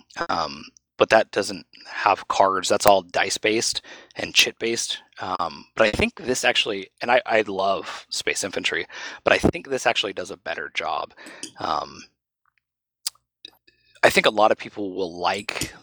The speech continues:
the, the beginning part of it. So, you know,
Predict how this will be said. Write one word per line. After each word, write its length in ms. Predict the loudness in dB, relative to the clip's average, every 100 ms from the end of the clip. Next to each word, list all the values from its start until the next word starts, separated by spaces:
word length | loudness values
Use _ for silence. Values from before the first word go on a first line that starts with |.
| _ -20 -20 -18 -2
the, 440 | 0 2 -2 -8 -4
the 80 | 0
beginning 440 | 0 0 0 0 2
part 240 | 2 4
of 120 | 4
it. 220 | 4 2
So, 400 | 0 0 0 -2 -8 -18 -18 -18 -16
you 120 | -2
know, 240 | 0 0